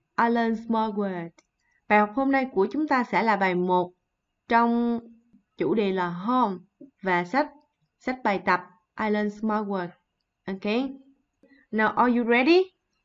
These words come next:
Let's get started. Chúng ta cùng nhau bắt đầu với phần đầu tiên nhé.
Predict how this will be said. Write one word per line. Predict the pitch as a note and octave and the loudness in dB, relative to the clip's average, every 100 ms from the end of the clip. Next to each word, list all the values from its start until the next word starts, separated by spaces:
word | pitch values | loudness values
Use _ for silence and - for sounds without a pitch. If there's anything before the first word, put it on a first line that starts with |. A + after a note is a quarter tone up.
| _ | _
Let's | A3 A#3 A3+ | 0 0 2
get | A#3+ A#3+ | -2 -2
started. | - G#3+ B3+ C#4 - _ - _ _ _ _ - | -2 0 2 0 -4 _ -20 _ _ _ _ -10
Chúng | A#3+ | -6
ta | B3+ F3 | -4 -2
cùng | G3+ | -2
nhau | G#3 A3+ | 0 -2
bắt | C4+ | -2
đầu | B3 G3 | -2 -2
với | A3+ | -2
phần | G#3+ | -2
đầu | G3 F#3+ | -4 -2
tiên | A#3 A#3 | 0 2
nhé. | C#4 | 2